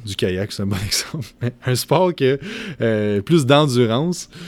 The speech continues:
euh, ben, tu vas avoir une dominance en fibre lente, théoriquement, là. Tu sais, quelqu'un qui fait des marathons, c'est rare que c'est une personne qui est très explosive. Elle va être très endurante, mais pas explosive. Donc, ce qui arrive, c'est que si t'as une dominance en certains types de fibres musculaires, ben, il va falloir t'a-,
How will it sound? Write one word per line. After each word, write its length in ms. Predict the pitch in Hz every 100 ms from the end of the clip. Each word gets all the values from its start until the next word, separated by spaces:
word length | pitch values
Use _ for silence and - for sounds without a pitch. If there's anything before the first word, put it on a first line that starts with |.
| 175 - - -
euh, 320 | 120 110 110
ben, 280 | 110 123 123
tu 120 | -
vas 80 | 131
avoir 160 | 139
une 80 | 139
dominance 400 | 131 131 143 151
en 100 | 120
fibre 240 | - 120
lente, 300 | 117 127 123
théoriquement, 560 | 123 123 107 101 110 104
là. 100 | 95
Tu 60 | -
sais, 80 |
quelqu'un 180 | 127 123
qui 60 | 165
fait 120 | 165
des 120 | 143
marathons, 480 | 131 120 113 110 156
c'est 160 | 143 123
rare 180 | 143
que 100 | 147 120
c'est 100 | -
une 100 | 110
personne 260 | 110 120
qui 100 | 117
est 20 |
très 240 | 107 113 110
explosive. 580 | 101 - 113 101 101 95
Elle 80 |
va 60 | 92
être 80 | 101
très 240 | - 156
endurante, 420 | 139 113 110 127
mais 140 | 135 98
pas 100 | 113
explosive. 460 | 95 - 101 98 98
Donc, 220 | 101 101 - - -
ce 60 | -
qui 80 | 143
arrive, 220 | 131 160
c'est 160 | 131 123
que 40 |
si 140 | -
t'as 120 | 160 147
une 80 |
dominance 500 | 127 127 127 131 143
en 80 | 123
certains 340 | 113 117 127 113
types 280 | 113 -
de 100 | 120
fibres 200 | 113 127
musculaires, 540 | 117 107 - 110 117 143 - - -
ben, 140 | 127 147
il 60 |
va 80 | 135
falloir 260 | 131 139 143
t'a-, 240 | 120 104